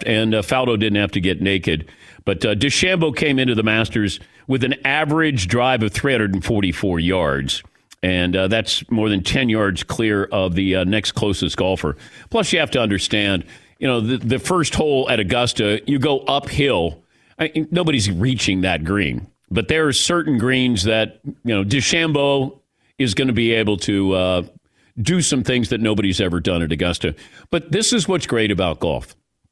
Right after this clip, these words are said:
Larry Mize is sixty-two years of age.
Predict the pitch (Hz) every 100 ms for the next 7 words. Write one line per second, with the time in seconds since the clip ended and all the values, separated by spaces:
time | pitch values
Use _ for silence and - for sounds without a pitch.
0 | _ _ _ _ - - 113 139 202 214
1 | 170 139 131 123 127 120 - 107 82 -
2 | 139 - - 117 - 113 98 90 87 92
3 | 80 76 62 -